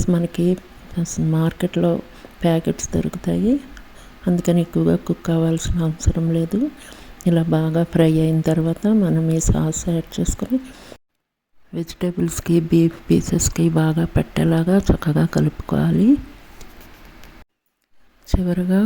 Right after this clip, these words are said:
కొత్తిమీరతో గార్నిష్ చేసుకుంటే ఈ రెసిపీ రెడీ అయిపోయింది. మనం ఇప్పుడు ఈ రెసిపీని స్టిక్కీ రైస్తో సర్వ్ చేసుకుందాం. మోస్ట్ ఫేమస్ రెసిపీ సుషి అనే వాటి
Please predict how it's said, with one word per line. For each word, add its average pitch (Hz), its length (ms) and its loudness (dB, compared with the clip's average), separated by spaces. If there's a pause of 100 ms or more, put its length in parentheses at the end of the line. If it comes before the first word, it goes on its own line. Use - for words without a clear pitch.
(380)
కొత్తిమీరతో 175 600 2 (120)
గార్నిష్ 165 420 0
చేసుకుంటే 175 520 0 (220)
ఈ - 20 2 (140)
రెసిపీ 175 360 -2 (600)
రెడీ 160 220 6 (100)
అయిపోయింది. 165 540 2 (1900)
మనం 190 220 -8 (100)
ఇప్పుడు 170 300 -6 (540)
ఈ - 20 4 (100)
రెసిపీని 165 560 2 (120)
స్టిక్కీ - 440 0 (100)
రైస్తో 160 380 2 (160)
సర్వ్ 156 300 2
చేసుకుందాం. 170 560 2 (1000)
మోస్ట్ 196 340 2 (140)
ఫేమస్ 170 440 2 (120)
రెసిపీ 175 400 2 (160)
సుషి 185 560 6 (800)
అనే 170 200 4 (420)
వాటి 170 280 0